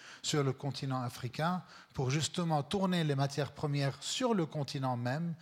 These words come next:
au lieu de les envoyer vers l'Europe, vers la Chine et vers d'autres pays.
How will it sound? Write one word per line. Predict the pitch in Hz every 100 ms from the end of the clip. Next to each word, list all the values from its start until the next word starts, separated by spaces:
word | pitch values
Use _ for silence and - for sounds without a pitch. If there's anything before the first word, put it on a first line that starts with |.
| - -
au | 156
lieu | 147 160 160
de | 135
les | 123
envoyer | 143 143 143 139 139
vers | 123 120
l'Europe, | 123 120 143 147 127
vers | 123 117
la | 123
Chine | 113 - 151 147 - - -
et |
vers | 131 117
d'autres | 123 120 139
pays. | 117 127 120